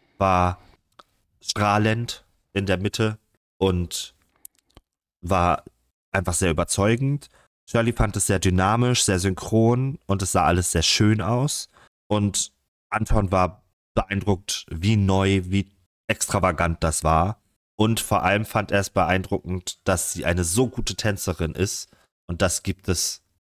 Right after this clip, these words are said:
nicht häufig, dass sie extra Zeit hat. Die Tricks sind so schnell und trotzdem hat sie noch Zeit, kurz in die Kamera zu gucken und einmal zu zwinkern oder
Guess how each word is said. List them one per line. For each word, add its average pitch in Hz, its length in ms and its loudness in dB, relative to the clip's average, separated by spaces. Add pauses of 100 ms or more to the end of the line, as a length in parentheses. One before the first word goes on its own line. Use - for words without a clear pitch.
(180)
nicht - 360 -2
häufig, 90 600 0 (380)
dass - 300 0
sie 107 420 -2 (220)
extra - 380 -4
Zeit - 340 -2
hat. - 280 -6 (400)
Die 101 60 2
Tricks - 360 -2
sind 95 180 0
so 165 220 2
schnell 127 480 -2 (400)
und 101 200 -4
trotzdem - 500 -2
hat 110 160 -2
sie 107 100 -4
noch 98 160 -2
Zeit, - 440 -4 (100)
kurz - 220 -2
in 123 60 -4
die 123 60 -2
Kamera 101 380 -2
zu - 120 -10
gucken 92 380 -2
und 87 420 -2 (180)
einmal 90 240 0
zu - 120 -12
zwinkern 76 480 -4 (180)
oder 85 400 2